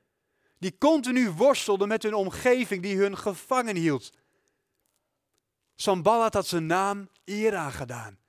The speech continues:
op een verkeerde manier, ten koste van de wederopbouw van Jeruzalem. Maar de situatie wordt nog pijnlijker,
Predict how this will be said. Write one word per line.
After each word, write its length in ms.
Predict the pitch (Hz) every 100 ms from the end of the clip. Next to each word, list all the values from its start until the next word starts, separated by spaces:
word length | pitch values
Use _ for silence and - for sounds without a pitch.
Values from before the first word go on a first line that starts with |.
| _ _ _
op 160 | 160
een 60 | 151
verkeerde 480 | 156 - 196 214 190
manier, 460 | 165 175 160 113 - _ _ _
ten 240 | 180 165
koste 400 | - 240 - 202
van 160 | 180 180
de 80 | 165
wederopbouw 580 | 185 185 190 196 180
van 180 | 165 185
Jeruzalem. 600 | 170 160 180 170 135 120 - - - - -
Maar 100 | 220
de 60 |
situatie 560 | 226 254 247 247 233 226
wordt 160 | 240
nog 220 | 226 208 -
pijnlijker, 680 | 262 285 226 165 135 -